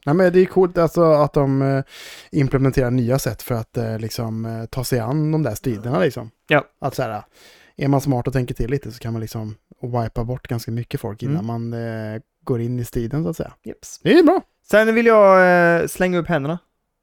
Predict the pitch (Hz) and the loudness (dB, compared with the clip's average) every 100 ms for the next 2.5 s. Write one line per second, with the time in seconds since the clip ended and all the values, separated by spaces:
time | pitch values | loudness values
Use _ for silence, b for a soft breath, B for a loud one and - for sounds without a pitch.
0 | _ _ _ _ _ 143 - 160 151 143 | _ _ _ _ _ -2 2 2 4 2
1 | 139 135 131 - 147 165 - _ _ _ | 2 0 -4 -4 -4 -4 -10 _ _ _
2 | _ _ 131 170 | _ _ 0 0